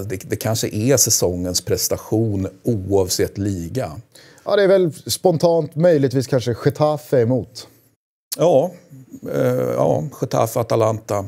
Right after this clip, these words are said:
Speaker 2: Ja.
Speaker 1: Eh, men, men då har de en cupfinal då, eh, om,
Speaker 2: Så är det.
Speaker 1: om inte annat, va?
Speaker 2: Jag tänker dessutom på det du säger att, ja, de kan gå rent. Känslan är ju inte heller att man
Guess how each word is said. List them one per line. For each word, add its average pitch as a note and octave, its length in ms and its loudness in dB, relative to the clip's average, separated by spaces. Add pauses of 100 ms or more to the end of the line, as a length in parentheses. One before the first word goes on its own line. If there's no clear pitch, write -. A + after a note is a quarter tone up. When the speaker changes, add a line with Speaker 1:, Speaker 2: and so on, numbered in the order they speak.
(180)
Speaker 2:
Ja. A#2 380 0
Speaker 1:
Eh, A2 60 -6
men, A#2 200 -2
men A#2 120 0
då A#2 100 6
har A#2+ 120 6
de A2+ 120 2
en G#2+ 60 -2
cupfinal A2 580 0
då, F#2+ 80 -2
eh, F#2+ 540 -10
om, G#2+ 80 -4
Speaker 2:
Så F#3 80 6
är E3 80 6
det. A2+ 100 2
Speaker 1:
om G2 80 -4
inte F#2+ 140 -6
annat, F#2 320 -8
va? A#2+ 80 0
Speaker 2:
Jag B2+ 80 2
tänker C3+ 280 2
dessutom C#3 440 2
på B2 120 0
det A#2 100 2
du A2+ 80 2
säger A2 220 2
att, - 360 -4
ja, B2+ 200 2
de A#2 200 2
kan A#2+ 220 0
gå A#2 100 2
rent. C#3 400 0
Känslan D#3 480 0
är D3 40 0
ju C#3+ 60 0
inte B2 160 -2
heller A#2 160 2
att A2+ 100 -2
man A#2+ 240 -2